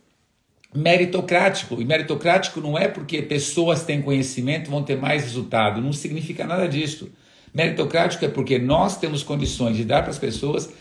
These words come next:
as mesmas condições para ela performar no negócio. Talvez alguém vai ganhar muito dinheiro no primeiro ano, logo no segundo ano. Outras pessoas vão ganhar dinheiro a partir do terceiro, quarto, quinto ano. Ou seja, é meritocrático.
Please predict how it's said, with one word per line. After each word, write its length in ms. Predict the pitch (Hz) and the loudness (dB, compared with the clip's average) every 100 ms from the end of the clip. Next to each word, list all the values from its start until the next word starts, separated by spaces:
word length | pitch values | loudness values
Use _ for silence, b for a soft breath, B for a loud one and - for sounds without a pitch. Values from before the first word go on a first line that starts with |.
| B B | B B
as 320 | - 214 147 | -2 0 0
mesmas 800 | 139 165 208 247 214 196 190 180 | 0 2 6 6 6 2 0 0
condições 720 | - 185 175 147 - 165 185 185 | 0 0 0 0 -2 -2 0 0
para 140 | 160 | 0
ela 80 | 160 | 0
performar 400 | 160 147 151 151 | 0 -4 -2 -2
no 60 | |
negócio. 640 | 160 147 151 147 - - - b b b 180 | -2 2 4 4 2 -8 -14 b b b 4
Talvez 420 | 160 147 202 214 | 6 8 8 8
alguém 440 | 175 135 139 208 | 6 4 4 4
vai 120 | 170 | 4
ganhar 220 | 165 170 170 | 2 2 2
muito 220 | 180 185 | 0 0
dinheiro 420 | 139 147 170 175 | 0 0 2 0
no 80 | 170 | -2
primeiro 460 | 165 160 175 147 | -4 2 4 6
ano, 360 | 170 185 139 101 B B | 6 4 2 -4 B B
logo 320 | 147 190 180 | 4 4 4
no 60 | |
segundo 480 | 175 - 151 175 165 | -2 -2 0 4 6
ano. 340 | 180 175 123 - B | 6 6 2 -4 B
Outras 300 | 156 160 147 | -2 -2 -2
pessoas 420 | 156 139 151 190 | -2 -2 2 2
vão 140 | 151 143 | 2 0
ganhar 160 | 151 | 0
dinheiro 360 | 151 127 160 170 | 0 0 2 2
a 40 | |
partir 260 | 139 139 151 | 2 0 -2
do 60 | |
terceiro, 420 | 143 147 139 156 160 | -4 -4 -2 -2 -2
quarto, 340 | 151 151 151 | 2 2 0
quinto 320 | 160 160 156 | -6 -4 0
ano. 120 | 151 | 2
Ou 40 | 147 | 0
seja, 300 | 147 135 117 B | 0 -4 -4 B
é 140 | - 156 | -4 -2
meritocrático. 960 | 151 180 175 180 175 - 160 160 - | 2 4 4 2 0 4 6 6 2